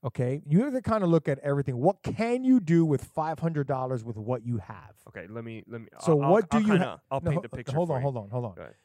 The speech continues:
Speaker 1: So you always ha-, I always give, give people this advice. You have to work with what you have. And if you have nothing, there's always something. Remember that.
Speaker 2: Mm-hmm.
Speaker 1: You have to work with what you have.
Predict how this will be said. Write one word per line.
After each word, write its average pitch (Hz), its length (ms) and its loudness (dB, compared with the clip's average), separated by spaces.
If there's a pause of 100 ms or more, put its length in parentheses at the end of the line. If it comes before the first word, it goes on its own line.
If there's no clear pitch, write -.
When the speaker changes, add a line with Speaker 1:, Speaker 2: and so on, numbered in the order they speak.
(640)
Speaker 1:
So 143 420 2 (540)
you 143 200 0
always 180 420 4
ha-, 175 200 -4
I 147 80 0
always 165 300 4
give, 147 240 -6 (120)
give 139 180 -6
people 147 260 -4
this 131 160 -6
advice. 110 480 -8 (680)
You 127 160 2
have 147 300 -4
to 185 100 4
work 139 320 -2
with 110 120 -8
what 107 300 -8
you 110 60 -6
have. - 380 -18 (420)
And 131 140 -4
if 117 100 -2
you 123 140 2
have 151 320 0
nothing, 160 440 -2
there's 131 180 2
always 127 280 0
something. 104 440 -12 (460)
Remember 135 380 2
that. 107 240 -4 (300)
Speaker 2:
Mm-hmm. 92 140 -20 (160)
Speaker 1:
You 123 100 -4
have 143 400 -2
to 226 100 2
work 160 320 4
with 123 100 -2
what 131 260 -2
you 165 80 0
have. 127 440 -6